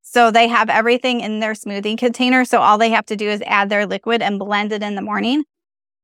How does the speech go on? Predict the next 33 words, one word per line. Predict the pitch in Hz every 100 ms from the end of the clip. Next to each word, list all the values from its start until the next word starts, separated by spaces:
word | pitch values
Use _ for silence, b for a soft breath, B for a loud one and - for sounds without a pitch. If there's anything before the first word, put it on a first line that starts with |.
| -
because | 220 208 214 196 -
probably | - 226 226 226
just | 220 -
like | 247 277
you, | 220 220
they're | - 220
also | 208 214 262
busy | 226 214 247
parents | 247 262 208 220 -
and | 233 220
they | 220
need | 226 220
something | 220 208 214 208
really | 202 214 196
quick. | 202 - - -
And | 226
then | 226 226
you | 226 208
could | - 208
snack | - - 196 -
on | 208 208
that | 220 226
and | 220 214
you |
can | 208 214
add | 202 190 - -
protein | 226 180 - 214
powder. | - 208 208 208 208 - _ _ _ _ _ _
I | 196 202
like | 190
collagen | - 277 269 262 254
protein | 262 - 240
powder. | 247 233 233